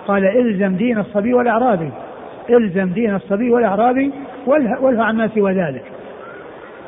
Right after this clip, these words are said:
يعني الصبي والأعرابي على الفطرة. ولهذا الجارية التي سأل النبي: "أين الله؟" فأشارت إلى السماء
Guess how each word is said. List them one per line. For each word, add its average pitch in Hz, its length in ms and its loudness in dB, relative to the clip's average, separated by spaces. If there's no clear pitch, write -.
يعني 143 300 -4
الصبي 214 260 -2
والأعرابي 220 420 2
على 269 140 4
الفطرة. 214 340 0
ولهذا 202 380 4
الجارية 226 520 4
التي 190 220 -4
سأل 214 200 -2
النبي: 196 240 -2
"أين 214 120 -2
الله؟" 220 180 0
فأشارت 254 420 -2
إلى 294 100 -2
السماء 269 360 0